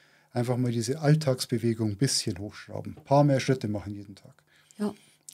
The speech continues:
Speaker 1: Gerade so, wenn man mal draußen unterwegs ist, halt einmal die Treppe nehmen. Oder wenn man vielleicht im dritten Stock wohnt, mal anfangen, immer ein Stockwerk noch zu gehen. Einfach so die Alltagsbewegung ein bisschen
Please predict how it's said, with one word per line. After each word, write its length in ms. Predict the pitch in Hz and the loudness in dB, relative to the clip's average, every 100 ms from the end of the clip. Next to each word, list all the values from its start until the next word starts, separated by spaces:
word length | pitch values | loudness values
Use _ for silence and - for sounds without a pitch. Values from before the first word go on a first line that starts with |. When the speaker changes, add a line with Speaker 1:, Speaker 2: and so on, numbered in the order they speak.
| 311 - | -20 -14
Speaker 1:
Gerade 260 | - 123 120 | -4 -4 -2
so, 240 | 123 120 | 0 2
wenn 140 | 117 | 2
man 120 | 117 113 | 2 2
mal 140 | 113 | 0
draußen 420 | 110 113 120 - | 0 0 0 -2
unterwegs 520 | 120 117 113 117 - | -2 -2 0 -2 -2
ist, 220 | 123 113 - | -4 -4 -6
halt 240 | - 117 - | -8 -8 -2
einmal 220 | 127 120 | 0 0
die 80 | 107 | -2
Treppe 320 | - 117 110 | -4 -2 -2
nehmen. 380 | 107 107 101 - _ _ _ - | -2 -2 -4 -10 _ _ _ -8
Oder 140 | 107 | -2
wenn 100 | 110 | 0
man 80 | 113 | 0
vielleicht 240 | 110 107 | -2 -4
im 80 | 107 | -4
dritten 400 | 107 139 135 110 - _ - | -2 -2 -2 -6 -10 _ -20
Stock 400 | - 127 - 117 | -4 -4 -2 0
wohnt, 400 | 123 131 117 - | 4 4 2 -2
mal 400 | 113 113 113 151 _ _ | 0 2 0 -4 _ _
anfangen, 400 | 120 120 123 120 | -4 -2 0 0
immer 140 | 117 123 | 0 0
ein 140 | 131 | 0
Stockwerk 480 | 131 - 110 110 98 | 0 -2 -4 -6 -6
noch 140 | 107 - | -8 -8
zu 160 | - | -12
gehen. 240 | - 107 113 | -4 -4 -2
Einfach 220 | 123 127 | -2 0
so 100 | 131 | -2
die 120 | 120 | -2
Alltagsbewegung 720 | 131 135 139 - 120 120 120 | -4 -2 -2 -4 -12 -10 -6
ein 80 | 110 | -4
bisschen 600 | - 185 - - 135 135 | 2 2 2 -2 -2 -4